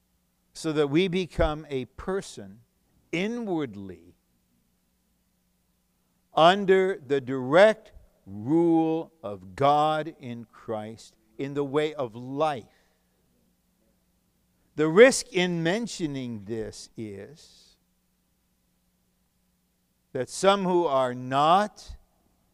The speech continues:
that stable and not that clear will think, any impulse they get is God.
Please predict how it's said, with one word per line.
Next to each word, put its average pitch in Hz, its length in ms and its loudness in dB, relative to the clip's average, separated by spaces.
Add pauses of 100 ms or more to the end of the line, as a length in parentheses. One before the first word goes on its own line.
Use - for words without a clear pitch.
(320)
that 139 280 4
stable 175 960 -6 (320)
and 110 200 -14
not 143 300 -6
that 139 320 -6
clear 147 640 -8 (720)
will 139 160 -4
think, 143 320 -8 (280)
any 196 420 -4
impulse 151 680 -4
they 117 220 -10
get 104 380 -8 (920)
is 127 220 -6
God. 107 640 -2